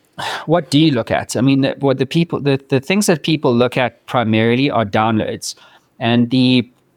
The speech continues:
the prevailing way to commercialize a show historically,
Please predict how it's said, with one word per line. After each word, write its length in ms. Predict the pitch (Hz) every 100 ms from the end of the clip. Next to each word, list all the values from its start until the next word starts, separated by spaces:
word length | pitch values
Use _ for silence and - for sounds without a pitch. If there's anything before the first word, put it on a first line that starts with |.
| _ 135
the 100 | 131
prevailing 960 | - 131 107 127 147 175 180 175 170 - _ _
way 320 | - 117 127 127
to 160 | -
commercialize 720 | - 113 120 135 - 131 131
a 40 | 123
show 300 | - 127 120
historically, 840 | 120 - 156 156 143 98 65 131